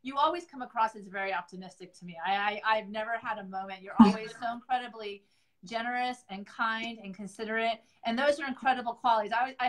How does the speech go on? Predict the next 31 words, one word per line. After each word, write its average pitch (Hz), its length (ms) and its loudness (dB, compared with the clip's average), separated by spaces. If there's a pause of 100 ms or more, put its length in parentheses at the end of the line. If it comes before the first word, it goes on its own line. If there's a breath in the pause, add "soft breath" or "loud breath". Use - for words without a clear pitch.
have 254 160 0
this 233 180 -14
book 247 160 -8
now. 214 180 -6
It 196 100 -8
says, 185 160 -14
"Be 226 160 -18
kind." 220 480 0 (280 loud breath)
So 262 120 2
I 262 100 8
can 262 140 -4
remind 254 340 2
myself 254 440 -4
to 240 40 -18
be 240 120 -18
kind 233 380 -6
when 226 140 -8
I'm 220 80 -8
about 226 180 -4
to 208 120 -20
lose 220 160 -16
it 214 60 -10
on 208 100 -6
my 202 80 -10
children. 233 320 -8 (280 soft breath)
But 277 120 -6
that 330 200 8
being 269 240 -10
said, 240 400 -4
you 233 120 -12
know 214 320 -4